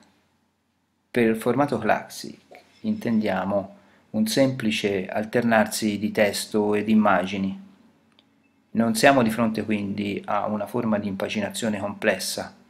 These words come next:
come quella, eh, di un, eh, libro, eh, che pone testi e immagini,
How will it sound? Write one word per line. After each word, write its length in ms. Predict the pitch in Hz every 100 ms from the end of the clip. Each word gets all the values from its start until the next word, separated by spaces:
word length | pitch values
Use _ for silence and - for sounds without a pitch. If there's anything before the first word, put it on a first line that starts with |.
| _ - _ _
come 300 | - 104 101
quella, 960 | 98 110 101 101 98 95 - 98 95 92
eh, 100 | 95
di 300 | 104 101 98
un, 320 | 104 101 98
eh, 340 | 95 92 92 95
libro, 640 | 101 98 95 90 80 - - _ _ _
eh, 300 | - 85 78
che 140 | - 98
pone 1080 | - 110 110 107 104 101 196 - 98 190 - - _ - - _ _ _ _ _ _
testi 560 | 110 107 110 - 104 101
e 320 | 104 101 -
immagini, 920 | - 104 110 107 104 110 101 101 98